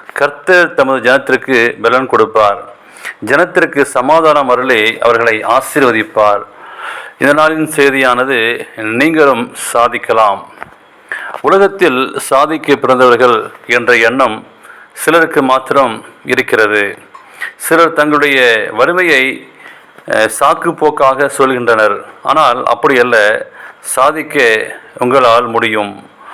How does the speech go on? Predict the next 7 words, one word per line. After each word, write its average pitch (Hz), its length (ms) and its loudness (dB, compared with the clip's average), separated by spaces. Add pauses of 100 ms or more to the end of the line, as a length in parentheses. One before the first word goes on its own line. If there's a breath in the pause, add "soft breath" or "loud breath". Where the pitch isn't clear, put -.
(180 loud breath)
உன் 139 240 -2
தன்னம்பிக்கையை 160 760 0
ஒரு 131 200 2
நாளும் 131 520 0
இழக்கக்கூடாது. 113 1120 0 (400 loud breath)
சாதிக்க 175 560 -2
பிறந்த 143 400 0